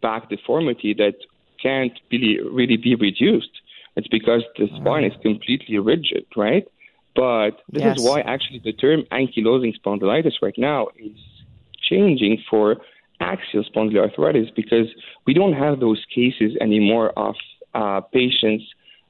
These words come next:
Speaker 1: uh, with this really stiff co-, uh, spine because
Speaker 2: Mm-hmm.
Speaker 1: of those new innovative treatments.
Speaker 2: Well,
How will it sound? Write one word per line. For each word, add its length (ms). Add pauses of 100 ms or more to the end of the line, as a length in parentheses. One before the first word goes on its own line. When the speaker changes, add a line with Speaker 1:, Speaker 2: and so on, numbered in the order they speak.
(140)
Speaker 1:
uh, 180
with 220
this 160 (180)
really 320 (220)
stiff 220 (160)
co-, 200
uh, 460 (460)
spine 580 (460)
because 540
Speaker 2:
Mm-hmm. 200
Speaker 1:
of 300
those 340
new 500 (220)
innovative 520 (140)
treatments. 420 (2000)
Speaker 2:
Well, 260